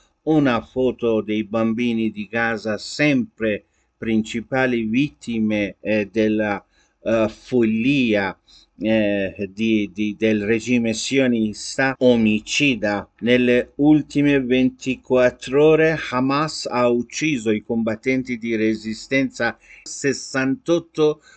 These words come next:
soldati israeliani. Dall'altra parte, le bombe israeliane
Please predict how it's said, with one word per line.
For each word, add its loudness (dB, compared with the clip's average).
soldati 2
israeliani. 0
Dall'altra 0
parte, -2
le 2
bombe 2
israeliane 0